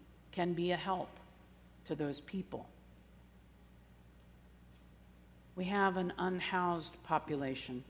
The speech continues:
who come to our very doorsteps every day, and we alone can't provide for their various needs, but partnering together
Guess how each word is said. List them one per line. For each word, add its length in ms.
who 80
come 420
to 200
our 140
very 280
doorsteps 640
every 240
day, 320
and 160
we 120
alone 420
can't 360
provide 460
for 120
their 180
various 560
needs, 480
but 460
partnering 640
together 520